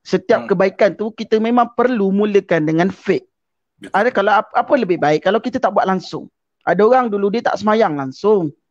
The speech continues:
Speaker 1: Tiba-tiba dia semayang satu, satu, satu waktu daripada lima. Itu kan kebaikan.
Speaker 2: Betul.
Speaker 1: Kan? Kan? Itu walaupun fake. Ada orang,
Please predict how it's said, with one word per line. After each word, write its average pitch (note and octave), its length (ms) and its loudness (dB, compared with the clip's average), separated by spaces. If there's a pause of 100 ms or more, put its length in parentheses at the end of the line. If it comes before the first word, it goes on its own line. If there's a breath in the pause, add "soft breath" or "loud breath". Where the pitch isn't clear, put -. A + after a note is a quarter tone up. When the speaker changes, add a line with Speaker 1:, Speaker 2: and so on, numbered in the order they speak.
Speaker 1:
Tiba-tiba F#3+ 420 0
dia G#3+ 120 4
semayang F#3 340 0
satu, E3+ 540 -4
satu, F#3+ 480 -2
satu G3 360 0
waktu E3 400 -2
daripada E3 180 0
lima. D#3+ 300 2 (180)
Itu - 220 -2
kan D4+ 160 0
kebaikan. F3 480 -2 (520)
Speaker 2:
Betul. - 220 -16
Speaker 1:
Kan? A3 180 2 (260)
Kan? B3+ 240 2
Itu A#3 260 -8
walaupun C4 360 2
fake. - 400 0 (540)
Ada G3+ 200 0
orang, G3+ 420 0